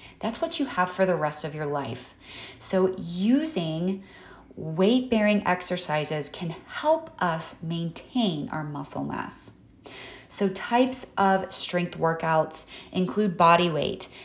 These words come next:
Think of push-ups, squats, lunges, planks, all body weight exercises. We can also add a weight. This could be something like a dumbbell,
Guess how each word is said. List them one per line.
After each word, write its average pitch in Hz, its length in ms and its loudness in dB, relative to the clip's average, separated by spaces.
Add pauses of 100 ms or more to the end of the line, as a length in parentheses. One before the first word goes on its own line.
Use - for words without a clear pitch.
(120)
Think 214 200 2
of 226 200 0
push-ups, 190 840 2 (200)
squats, - 920 -2 (260)
lunges, 185 840 4 (260)
planks, 180 760 0 (280)
all 196 180 8
body 180 260 8
weight 165 140 2
exercises. - 920 -4 (360)
We 226 140 8
can 277 200 2
also 214 380 4
add 175 200 4
a 180 80 4
weight. 175 600 2
This 196 180 -2
could 240 140 -2
be 220 120 2
something 196 360 0
like 143 280 -6
a 147 60 -6 (120)
dumbbell, 233 880 8